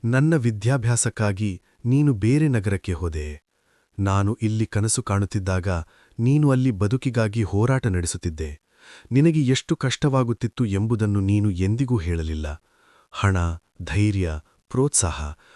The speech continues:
ಅಷ್ಟೇ ಕಳುಹಿಸುತ್ತಿದ್ದೆ. ನಾನು ಓದಿದ ಪ್ರತಿ ಪುಸ್ತಕದಲ್ಲೂ,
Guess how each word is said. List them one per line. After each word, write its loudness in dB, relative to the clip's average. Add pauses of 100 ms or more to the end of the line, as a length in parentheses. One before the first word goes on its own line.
(120)
ಅಷ್ಟೇ 0
ಕಳುಹಿಸುತ್ತಿದ್ದೆ. -2 (640)
ನಾನು 2
ಓದಿದ 0
ಪ್ರತಿ -2
ಪುಸ್ತಕದಲ್ಲೂ, -2